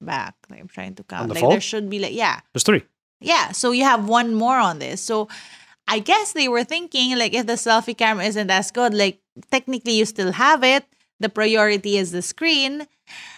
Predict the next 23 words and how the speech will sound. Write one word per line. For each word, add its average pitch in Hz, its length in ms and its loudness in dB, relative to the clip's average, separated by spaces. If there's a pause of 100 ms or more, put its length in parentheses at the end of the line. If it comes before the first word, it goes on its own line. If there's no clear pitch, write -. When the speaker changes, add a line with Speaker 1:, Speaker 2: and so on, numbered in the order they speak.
(140)
Speaker 1:
And 285 260 0
then 285 300 2
you 277 120 -4
can 254 200 0
always 220 440 2
just 202 200 -4
shoot 202 260 -2
with 180 120 -4
the 165 100 -6
rear 214 240 0
cameras, 139 480 -4
which 208 180 -4
was 208 140 -6
your 170 140 -4
point, 170 440 -6
right? 170 300 0
When 190 120 -2
Speaker 2:
Yeah. 180 80 -2
Speaker 1:
we 180 40 -2
were 180 160 0
arguing 175 400 0
about 185 320 4
this. 170 180 -2